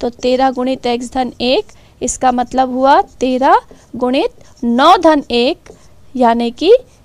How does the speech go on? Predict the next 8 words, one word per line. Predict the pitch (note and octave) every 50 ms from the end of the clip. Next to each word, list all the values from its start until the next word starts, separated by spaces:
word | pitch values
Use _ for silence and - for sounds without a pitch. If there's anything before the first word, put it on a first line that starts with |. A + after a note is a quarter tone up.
| _ _
तेरह | - - B3+ B3+ B3 B3+ B3+ B3+
गुणित | A#3+ B3 B3+ C#4 E4 B4+ C5+ - _ _ _ _ - - - - A3+ G3 G#3+
दस | - C4 E4 A#4+ C#5+ - - - - - - - -
और | B3 A#3+ -
इसका | - C4 - - - C#4 C4+
मान | B3+ B3 A#3+ B3 A#3+
हो | A#3+ B3 A#3+
गया | A3 A#3+ C#4 F4